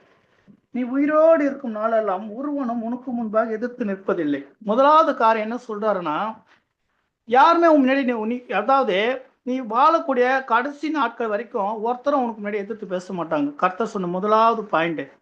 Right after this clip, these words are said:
ஏன்னா யோசுவாக்கு என்ன பயம்? எல்லா ஜனங்களும் போய் முறுமுறுக்கிறாங்க. "நீ எங்களை எகிப்துல இருந்து கொண்டு, எதுக்கு கொண்டு வந்த? சாவடிப்பா கொண்டு வந்த? நாங்க தண்ணி இல்லாம அங்க செத்து போறோமே,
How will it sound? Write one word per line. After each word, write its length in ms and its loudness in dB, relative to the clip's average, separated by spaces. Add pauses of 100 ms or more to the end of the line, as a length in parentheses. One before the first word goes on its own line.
(160)
ஏன்னா 380 0
யோசுவாக்கு 240 0
என்ன 240 -2
பயம்? 580 -4 (400)
எல்லா 280 2
ஜனங்களும் 340 4
போய் 200 -8
முறுமுறுக்கிறாங்க. 800 0 (360)
"நீ 160 -2
எங்களை 340 -2 (800)
எகிப்துல 320 -4
இருந்து 260 2
கொண்டு, 240 0
எதுக்கு 220 0
கொண்டு 200 -2
வந்த? 540 -2 (180)
சாவடிப்பா 500 2
கொண்டு 240 -4
வந்த? 480 0 (180)
நாங்க 200 -2
தண்ணி 260 0
இல்லாம 220 -2
அங்க 120 -8
செத்து 260 -8
போறோமே, 580 -2